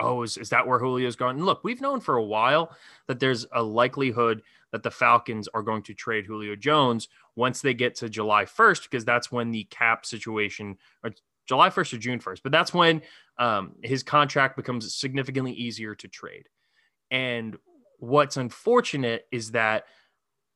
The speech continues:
as he was talking on the phone, the, the speakerphone said, you know, that popped out, what he said was, "I'm out of there." That's the quote, right?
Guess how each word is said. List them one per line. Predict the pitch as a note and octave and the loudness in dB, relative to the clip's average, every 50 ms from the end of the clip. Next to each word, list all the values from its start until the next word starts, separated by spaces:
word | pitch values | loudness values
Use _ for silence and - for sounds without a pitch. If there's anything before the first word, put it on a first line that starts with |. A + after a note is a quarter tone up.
| - | 0
as | C3 D3 D#3+ E3+ F3+ E3+ - | 2 4 4 4 2 0 0
he | F#3 E3+ | 0 0
was | D#3+ C#3+ C#3 B2+ - | 2 2 0 -2 0
talking | - D#3+ E3 E3+ E3+ - D#3+ D3+ | 4 6 6 6 6 4 0 0
on | C#3 B2+ | 0 0
the | A#2 | 0
phone, | G#2 - - G2 F2+ F2+ F#2 G2 _ _ _ _ _ _ _ _ _ _ _ _ _ _ _ _ _ _ | -2 -6 -8 -10 -10 -10 -14 -16 _ _ _ _ _ _ _ _ _ _ _ _ _ _ _ _ _ _
the, | A#2 B2+ B2 A#2+ A#2 - | -8 -6 -4 -4 -6 -6
the | B2+ A#2 | -8 -10
speakerphone | - - - - F3+ D3+ - E3+ - - - C#3 C3+ B2 A#2+ A2 | -10 -8 -4 -4 -4 -2 -2 -4 -4 -2 -2 -2 0 -2 -4 -6
said, | - - - D#3+ C#3+ B2+ - - - - | -8 -8 -6 -6 -6 -6 -6 -8 -12 -12
you | A#2 G#2+ | -10 -8
know, | G#2 G2+ | -8 -6
that | G#2 G#2 G2+ - | -6 -8 -6 -2
popped | - A#2 G#2 - - F#3 | -2 -2 -2 -2 -2 0
out, | F#3 D3 G2+ G2 - _ _ _ _ _ _ _ _ _ _ _ _ _ _ _ _ _ _ _ _ _ _ _ _ _ _ _ _ _ _ _ _ _ _ _ _ _ _ _ _ - | 0 2 0 0 -4 _ _ _ _ _ _ _ _ _ _ _ _ _ _ _ _ _ _ _ _ _ _ _ _ _ _ _ _ _ _ _ _ _ _ _ _ _ _ _ _ -8
what | C3 B2+ D#3+ E3 D3+ | -2 2 2 2 0
he | - E3+ D3+ | -2 -6 -6
said | - - - G3 G3 G3+ D3+ | -4 -2 -2 0 0 0 0
was, | A2+ A2+ A#2 A2+ A2 G#2+ G#2 G2+ - - - _ _ _ _ _ _ _ _ _ _ _ _ _ _ _ _ _ _ - | 2 2 4 4 4 2 0 -4 -6 -10 -14 _ _ _ _ _ _ _ _ _ _ _ _ _ _ _ _ _ _ 4
"I'm | C3+ D3+ D#3 D3+ | 6 6 6 6
out | C#3+ C3+ C3 B2+ A#2+ | 4 4 4 4 2
of | G#2 | -2
there." | G#2+ F#2 - - - _ _ _ _ _ _ _ _ _ - | -6 -8 -10 -12 -16 _ _ _ _ _ _ _ _ _ 0
That's | D#3 E3 - - - | 2 2 2 2 -2
the | - A#2 | -6 -6
quote, | - - A2+ - - - - | -6 -6 -8 -8 -8 -10 -6
right? | - G#2 G#2 G#2 | -4 -4 -4 -4